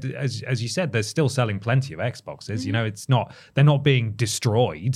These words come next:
Speaker 1: They, they still have a healthy market share and they stand to gain even more. But they have been preaching the Game Pass, uh, Bible for a good few years now, and it's, it's obvious whenever Phil Spencer talks that that is the focus. It's always Game Pass. We wanna get
Speaker 2: Mm-hmm.
Speaker 1: more games to more players,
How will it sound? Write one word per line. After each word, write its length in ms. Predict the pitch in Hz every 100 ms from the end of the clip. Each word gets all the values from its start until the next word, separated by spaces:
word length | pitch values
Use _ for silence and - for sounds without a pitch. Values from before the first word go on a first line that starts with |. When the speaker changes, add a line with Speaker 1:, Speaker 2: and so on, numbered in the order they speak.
| 113
Speaker 1:
They, 220 | 101 113 110
they 160 | -
still 280 | - 143 123
have 140 | 117 104
a 40 |
healthy 380 | 87 120 104 107
market 440 | 104 107 104 110
share 400 | - 98 98 123 104
and 280 | 104 104 - - _ -
they 300 | 104 104 101
stand 580 | - - 98 95 104 -
to 80 | 104
gain 300 | 95 95 95
even 200 | 95 85
more. 320 | 80 80 113
But 360 | 107 113 123 - - _ -
they 160 | 101
have 320 | 107 107 104 110
been 380 | 110 110 113 107
preaching 600 | 110 110 - 113 113 107
the 200 | 110 107
Game 320 | 104 107 107
Pass, 560 | 107 107 107 - - -
uh, 280 | 113 101 98
Bible 540 | 98 113 113 104 120 - _ - _
for 540 | _ - 117 107 104 110
a 80 | 123
good 240 | 131 147
few 200 | 147 131
years 400 | 123 120 123 120
now, 200 | 110 110
and 80 | 113
it's, 200 | 110 104
it's 240 | 113 120 -
obvious 420 | 120 113 120 -
whenever 300 | 107 117 120
Phil 240 | - 92
Spencer 380 | - 98 92 -
talks 300 | - 90 85
that 200 | 95 85
that 220 | 113 104
is 120 | 95 -
the 80 |
focus. 360 | 82 87 85 -
It's 120 | -
always 220 | 113 113
Game 240 | 104 90 85
Pass. 220 | 87 85
We 80 | 95
wanna 160 | 104
get 80 | 220
Speaker 2:
Mm-hmm. 160 | 208 185
Speaker 1:
more 180 | 127 123
games 320 | 101 101 92
to 80 | 76
more 240 | 85 127 110
players, 380 | 80 80 87